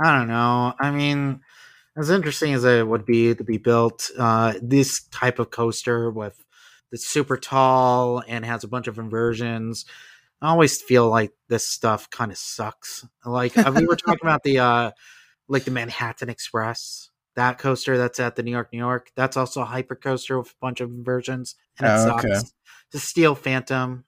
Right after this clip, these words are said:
Speaker 1: was one at Kennywood, had a bunch of inversions, and it sucks. Uh, to be honest,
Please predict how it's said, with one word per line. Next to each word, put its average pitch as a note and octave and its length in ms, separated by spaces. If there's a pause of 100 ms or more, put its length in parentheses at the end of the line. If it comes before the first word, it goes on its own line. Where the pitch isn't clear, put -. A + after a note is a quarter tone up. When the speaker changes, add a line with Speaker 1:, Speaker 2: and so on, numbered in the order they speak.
(140)
Speaker 1:
was C3 420
one B2+ 240
at B2 140
Kennywood, A#2+ 600 (280)
had D3 80
a D3 80
bunch B2+ 200
of A#2 80
inversions, A#2+ 880
and A#2 380 (240)
it C3 160
sucks. - 640 (560)
Uh, C#3 60
to C#3 100
be C#3+ 100
honest, C3+ 520